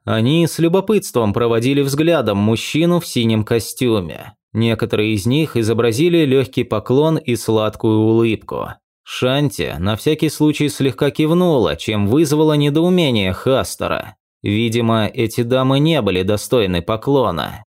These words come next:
Выругавшись про себя, Шанти перестала отвлекаться от цели и, уже не глядя по сторонам, пошла за провожатым, пожилым мужчиной, одетым в расшитую серебряными узорами чёрную униформу.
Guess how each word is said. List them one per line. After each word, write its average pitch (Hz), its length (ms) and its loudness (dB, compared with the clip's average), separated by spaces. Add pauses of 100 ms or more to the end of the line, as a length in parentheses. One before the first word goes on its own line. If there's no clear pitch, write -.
(240)
Выругавшись 160 840 2
про 131 180 0
себя, 123 580 0
Шанти 147 440 0
перестала 160 600 0
отвлекаться 117 680 0
от 110 120 -4
цели 175 560 2
и, 151 180 -2
уже 139 300 2
не 123 100 2
глядя 113 320 0
по 104 140 -2
сторонам, 120 520 0
пошла 135 440 0
за 123 120 0
провожатым, 104 920 -2 (120)
пожилым 160 400 2
мужчиной, 160 680 0
одетым 113 420 0
в 101 40 0
расшитую 113 540 0
серебряными 113 640 0
узорами 156 640 2
чёрную 110 600 0
униформу. 107 840 0